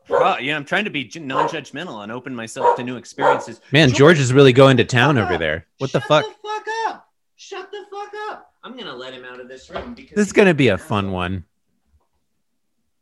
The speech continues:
Speaker 2: This will get cut out.
Speaker 1: Okay, shut him out. John, third and final response to the
Speaker 2: <laughs>
Speaker 1: question, "How you doing, Chris?"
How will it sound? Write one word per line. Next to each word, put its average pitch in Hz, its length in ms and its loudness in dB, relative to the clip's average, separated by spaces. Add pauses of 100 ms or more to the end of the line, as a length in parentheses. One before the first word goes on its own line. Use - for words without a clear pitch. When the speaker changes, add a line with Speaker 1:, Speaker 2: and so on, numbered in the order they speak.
(2250)
Speaker 2:
This - 400 -2
will - 100 -20
get 92 180 -10
cut 85 140 -4
out. 73 300 -6
Speaker 1:
Okay, 92 140 -20
shut 123 260 -16
him 98 120 -16
out. 95 180 -20 (400)
John, 185 380 -6 (460)
third 294 320 4
and 202 160 4
final 196 380 0
response 156 520 -6
to 156 100 -6
the 160 100 -4
Speaker 2:
<laughs> 151 120 -8
Speaker 1:
question, 143 300 -8
"How 135 160 -6
you 135 140 -6
doing, 139 280 -10
Chris?" 175 360 -12